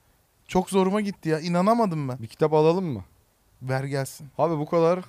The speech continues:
Speaker 2: hayvanlardan bahsettik. O yüzden ben de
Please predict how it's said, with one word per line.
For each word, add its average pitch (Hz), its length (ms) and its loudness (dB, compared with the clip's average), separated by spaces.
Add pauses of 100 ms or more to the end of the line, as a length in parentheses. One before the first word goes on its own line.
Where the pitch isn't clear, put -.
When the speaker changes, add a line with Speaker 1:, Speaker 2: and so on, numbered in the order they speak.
(220)
Speaker 2:
hayvanlardan 151 720 0
bahsettik. 139 520 -6
O 143 80 -2
yüzden 135 280 -6
ben 135 180 -6
de 151 180 -4